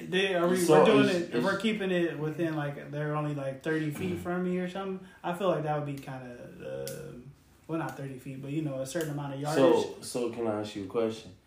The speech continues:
Speaker 1: Sure, sure.
Speaker 2: Um, so as long as they're, so if they're present, you can copy it, do you still retain if they're not present?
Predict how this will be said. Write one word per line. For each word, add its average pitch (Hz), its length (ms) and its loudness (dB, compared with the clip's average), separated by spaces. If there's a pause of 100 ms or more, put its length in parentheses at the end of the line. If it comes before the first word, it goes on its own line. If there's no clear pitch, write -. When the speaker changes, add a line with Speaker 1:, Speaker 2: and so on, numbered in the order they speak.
(140)
Speaker 1:
Sure, 233 140 0
sure. - 220 8 (260)
Speaker 2:
Um, 95 140 -2
so 107 320 2
as 113 280 2
long 131 440 2
as 117 220 -4
they're, 107 400 -2 (800)
so - 460 2 (340)
if 131 240 2
they're 113 180 2
present, 143 680 2 (260)
you 120 160 -6
can 104 180 -8
copy 123 480 2
it, - 260 -6 (800)
do 131 80 -6
you 123 160 0
still 127 240 4
retain 123 580 0
if 113 160 -2
they're 107 140 -4
not 107 280 -2
present? 87 420 -6